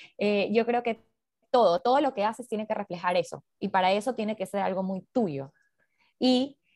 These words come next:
eso es lo que va a llamar a la gente. Y eso es algo que también me gustaría dejar aquí como mensaje.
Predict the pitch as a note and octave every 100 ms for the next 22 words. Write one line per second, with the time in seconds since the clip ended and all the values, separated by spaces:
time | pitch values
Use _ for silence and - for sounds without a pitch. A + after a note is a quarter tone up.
0 | _ - A#3+ C4 C4+ A#3+ G3 G3 G3+ G3
1 | G3 F3+ D#3+ E3 D3 D#3 - A3+ A#3 B3
2 | A3+ A3+ A3+ G#3+ F#3+ G3 G3+ G#3 G3+ G3+
3 | F#3 F3 E3+ F3+ F#3+ F#3+ G3 F#3 F#3 G#3+
4 | G#3 D#3+ E3 B3 C4+ C4